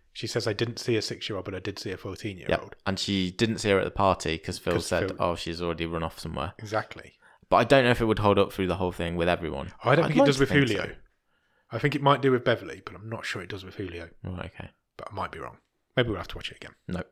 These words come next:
Speaker 1: <laughs> Yeah, so they're kind of having a chat about what happened, aren't they? And Violet reveals that Rose did die in the fire and that they were twins.
Speaker 2: Yeah, so she shows a picture of herself
Speaker 1: Yeah.
Speaker 2: and Beverly says, "Oh, look, there's another picture of Rose."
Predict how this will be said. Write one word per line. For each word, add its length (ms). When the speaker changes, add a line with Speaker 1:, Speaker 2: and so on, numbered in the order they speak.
Speaker 1:
<laughs> 100
Yeah, 160
so 200
they're 180
kind 340
of 160
having 260
a 40
chat 260
about 200
what 140
happened, 300
aren't 120
they? 120
And 260
Violet 340
reveals 420
that 180
Rose 280
did 180
die 160
in 100
the 80
fire 380
and 140
that 120
they 80
were 100
twins. 520
Speaker 2:
Yeah, 180
so 160
she 180
shows 220
a 20
picture 320
of 120
herself 680
Speaker 1:
Yeah. 140
Speaker 2:
and 180
Beverly 280
says, 240
"Oh, 400
look, 200
there's 120
another 200
picture 300
of 80
Rose." 460